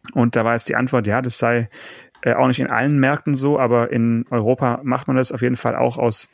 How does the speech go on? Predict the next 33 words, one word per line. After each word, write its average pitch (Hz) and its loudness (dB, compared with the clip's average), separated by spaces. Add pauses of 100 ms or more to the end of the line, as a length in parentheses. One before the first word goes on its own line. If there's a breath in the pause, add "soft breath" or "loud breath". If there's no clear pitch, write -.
(520 loud breath)
quasi 104 -2
Sicherheitsgründen, 135 0
dass, 120 -2 (180)
äh, 113 2 (420)
Gegenstände, 135 2
die 117 0
man 117 2
beim 110 0
Beifahrer 131 0
in 127 2
den 117 0
Fußraum 104 0
wirft, 127 2
ich 101 -4
weiß 123 -2
nicht, 120 -4
ob - -8
du 123 -2
auch 127 2
zu - -2
den 120 2 (360 loud breath)
Menschen 120 0
gehörst, 117 0
die 113 -4
sowas 107 -2
machen, 143 -2
also 113 0
ich 113 -6
mache 113 -2
das 120 -12
eher 110 -2
selten, 127 -2
aber 110 0